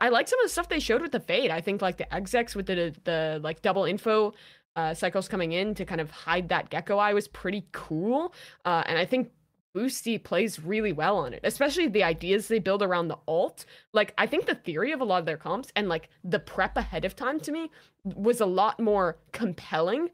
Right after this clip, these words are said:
than previous Hundred Thieves. But I do feel what you were saying, Sean, they fall back to the same kind of classic Hundred Thieves issue of they get late into these games and it feels like they're running out of ideas in the mid round and don't quite adapt in time and kinda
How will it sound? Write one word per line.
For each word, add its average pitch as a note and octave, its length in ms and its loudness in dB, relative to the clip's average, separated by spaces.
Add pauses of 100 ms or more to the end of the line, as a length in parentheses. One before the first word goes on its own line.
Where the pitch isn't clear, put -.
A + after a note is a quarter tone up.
(200)
than F#3 240 2
previous G3+ 500 -2
Hundred E3+ 340 -6
Thieves. A#3+ 380 -4 (320)
But G#3+ 200 2
I F#3 100 4
do B3 220 0
feel G3+ 180 2
what E3+ 140 2
you E3 80 -2
were D#3+ 60 -2
saying, C4+ 280 0
Sean, D#3 340 -2 (240)
they F#3 120 2
fall G3 260 4
back E3+ 320 0
to G#3+ 120 -6
the E3 100 -6
same F3+ 340 -2
kind F3+ 160 -4
of D#3+ 100 -6
classic E3+ 500 -4
Hundred E3 300 -6
Thieves D3+ 220 -6
issue F#3 380 0 (240)
of D3+ 260 0
they E3 100 0
get D3+ 160 -4
late D#3+ 200 -2
into E3 120 -6
these E3 220 -6
games A#3+ 340 2
and F3 80 2
it - 60 4
feels - 200 4
like D#3+ 120 -2
they're F3 100 -2
running F3+ 320 0
out D#3+ 120 2
of D#3+ 80 -2
ideas D#3+ 360 -2
in D#3 80 -4
the D#3 60 -4
mid A3+ 160 2
round G3+ 340 2
and D#3+ 100 -4
don't E3 180 -4
quite D#3+ 180 -2
adapt F#3+ 400 -2
in F#3 80 -4
time E3+ 240 -2
and E3 80 -6
kinda F3+ 200 -2